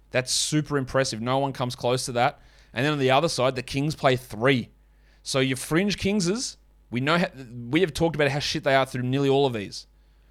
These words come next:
Bad schedule, bad quality games. So your DiVincenzo's, Holiday's, uh, Davion Mitchell's, maybe it's Chimezie Metu. Like, they're gonna, you're gonna get rooted.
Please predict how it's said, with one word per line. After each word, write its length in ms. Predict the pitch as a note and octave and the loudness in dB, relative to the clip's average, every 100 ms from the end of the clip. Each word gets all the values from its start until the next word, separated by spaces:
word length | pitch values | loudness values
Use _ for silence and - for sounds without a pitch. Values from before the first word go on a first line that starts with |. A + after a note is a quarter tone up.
| _ _ | _ _
Bad 380 | G#2+ A#2+ D3+ E3+ | -2 6 6 6
schedule, 560 | - D#3+ D3+ D#3 D#3 - | 2 0 2 2 0 -2
bad 360 | A#2 A#2+ B2+ | 0 2 2
quality 300 | B2 B2+ A#2+ | 0 0 0
games. 280 | A2+ A2+ G2+ | 0 -4 -6
So 80 | A#2 | -6
your 120 | A2 | -6
DiVincenzo's, 760 | A2+ C#3 C3+ B2+ C3+ C3 G#2+ G2+ | -6 -4 -4 -2 -2 -2 -4 -6
Holiday's, 640 | - B2+ C3+ A2 G2+ G#2 G#2+ G#2 - _ - | -2 0 2 0 -4 -8 -16 -20 -20 _ -4
uh, 160 | A2+ | -4
Davion 540 | A2 A#2 C3 C#3 C3 B2+ | -2 0 0 0 -2 -2
Mitchell's, 480 | C3+ B2+ G#2+ - - - - | -4 -4 -8 -10 -18 -20 -16
maybe 380 | G#2+ B2 C#3+ C#3+ | -2 0 2 0
it's 120 | B2+ | -2
Chimezie 460 | - C3+ C3+ C3+ B2+ | -4 -2 -2 -2 -2
Metu. 400 | B2+ B2 G2+ F#2 - _ _ _ _ - | -4 -4 -10 -12 -20 _ _ _ _ -12
Like, 180 | G#2+ | -8
they're 120 | B2+ A#2+ | -6 -4
gonna, 340 | B2+ C#3 D#3 | 0 0 -2
you're 220 | C#3+ B2+ | -4 -6
gonna 320 | B2 A#2+ C#3 | -4 -4 -4
get 180 | C#3+ C#3 | -2 -2
rooted. 380 | B2 C3+ A#2+ F#2+ | 0 -2 -4 -10